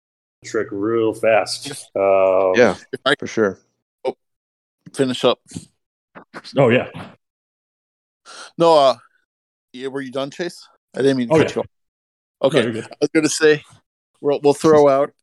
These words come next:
Speaker 3: an honorable mention for everyone's favorite Coyotes writer with I P As.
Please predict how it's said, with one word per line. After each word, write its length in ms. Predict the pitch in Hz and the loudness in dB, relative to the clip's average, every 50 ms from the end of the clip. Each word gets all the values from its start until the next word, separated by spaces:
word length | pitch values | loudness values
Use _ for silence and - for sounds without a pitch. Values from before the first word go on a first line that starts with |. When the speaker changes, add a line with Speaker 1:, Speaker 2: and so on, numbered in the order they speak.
| - 143 | -16 -16
Speaker 3:
an 120 | 139 131 | -14 -12
honorable 520 | 110 127 127 127 131 139 135 135 139 139 131 | -10 -10 -8 -8 -6 -8 -6 -6 -6 -6 -6
mention 520 | 135 131 131 135 - - 147 147 151 143 | -8 -10 -12 -12 -10 -10 -10 -10 -10 -14
for 680 | - - - 147 131 127 131 127 123 123 123 117 110 - - - | -8 -2 0 2 4 4 4 4 2 2 -2 -4 -6 -8 -6 -2
everyone's 480 | 131 131 123 127 123 120 123 123 120 - | -2 0 0 0 0 0 0 -2 -4 -4
favorite 360 | - - 117 117 113 113 113 | 0 0 0 2 0 -2 -4
Coyotes 540 | - - 113 110 110 110 110 113 117 113 107 | -4 -2 -2 -2 0 0 -2 -2 -4 -6 -4
writer 400 | 113 110 110 113 110 113 135 - _ _ _ _ _ _ _ - | -4 -2 -2 -2 -2 -4 -6 -6 _ _ _ _ _ _ _ -6
with 180 | - 110 - - - | -6 -6 -4 -2 -2
I 160 | 123 117 110 | 0 0 0
P 260 | 101 - - 113 101 90 92 98 | 0 -2 -2 -2 0 0 0 -2
As. 220 | - - - - | -4 -6 -6 -8